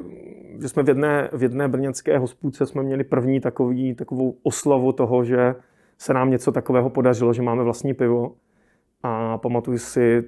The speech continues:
tehdejšího majitele, který říkal, že "hele, kluci, překvapili jste mě. Jako, rozhodně to nemáte špatný. Měl jsem tu na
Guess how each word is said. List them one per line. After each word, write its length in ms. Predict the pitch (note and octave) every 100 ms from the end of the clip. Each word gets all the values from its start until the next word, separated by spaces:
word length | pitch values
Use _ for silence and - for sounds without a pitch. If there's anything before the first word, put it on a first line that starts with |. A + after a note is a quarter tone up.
| C3+ C3 -
tehdejšího 360 | A#2 A#2+ A#2+
majitele, 300 | A#2 A2+ B2+
který 220 | A#2+ A#2+
říkal, 540 | A#2 A2+ C3 B2 A#2+ A#2+ - _ _ _ _ _ -
že 100 | B2+
"hele, 180 | A#2+ C#3+
kluci, 320 | C#3+ C#3 -
překvapili 480 | - B2 C3 A#2+ B2
jste 200 | - B2
mě. 300 | A#2 A2 A#2 _ _ -
Jako, 460 | - A#2+ A#2 A2 - -
rozhodně 520 | C#3 B2+ C3+ C3+ B2+
to 200 | A#2+ C#3
nemáte 340 | B2 A#2 A#2 B2
špatný. 680 | - G#2 D3 B2 A#2+ B2
Měl 160 | - A2+
jsem 200 | - A#2+
tu 380 | B2+ A#2 A#2 A#2
na 280 | C#3 A2+